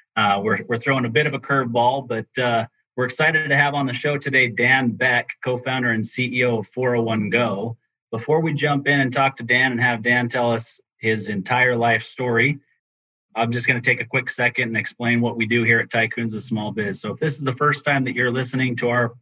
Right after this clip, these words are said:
our, uh, podcast, we are a small business radio program or podcast by small business owners for small business owners. And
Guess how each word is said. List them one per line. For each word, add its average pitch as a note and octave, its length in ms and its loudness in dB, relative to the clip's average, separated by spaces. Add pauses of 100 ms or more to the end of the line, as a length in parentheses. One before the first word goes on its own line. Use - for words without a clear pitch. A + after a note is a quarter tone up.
our, A2 260 -2
uh, G2 160 -4 (100)
podcast, C#3+ 600 0 (480)
we C#3+ 200 4
are C3 320 2
a A#2+ 40 0
small B2 360 -2
business A#2+ 420 -2
radio B2 320 4
program A#2+ 580 0
or G#2+ 60 -2
podcast A#2+ 800 0 (120)
by A#2 200 4
small B2 280 -4
business A#2+ 380 -4
owners A2+ 500 -2
for A#2 160 0
small C3 300 0
business C3 340 -2
owners. C#3 480 0 (600)
And A2+ 420 2